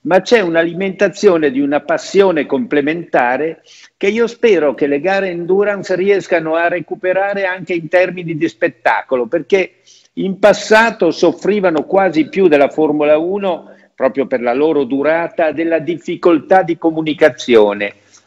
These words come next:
Adesso io vedo, perché essendo malato, no? <laughs> Mi, quando c'è la ventiquattro ore di Le Mans, di notte,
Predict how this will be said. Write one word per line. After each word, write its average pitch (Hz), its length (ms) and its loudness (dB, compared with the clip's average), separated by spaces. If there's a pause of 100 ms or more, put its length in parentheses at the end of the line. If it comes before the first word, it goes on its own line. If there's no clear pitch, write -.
Adesso 165 720 4
io 170 160 -2
vedo, 127 720 0
perché 120 500 0
essendo 156 400 0
malato, 117 640 0
no? 113 420 -4
<laughs> 196 1000 2
Mi, 190 500 6 (220)
quando 180 340 8
c'è 185 160 2
la 180 120 4
ventiquattro 170 580 -2
ore 185 80 2
di 170 100 -4
Le 165 120 -4
Mans, 196 280 -6 (200)
di 151 220 -2
notte, 185 680 -2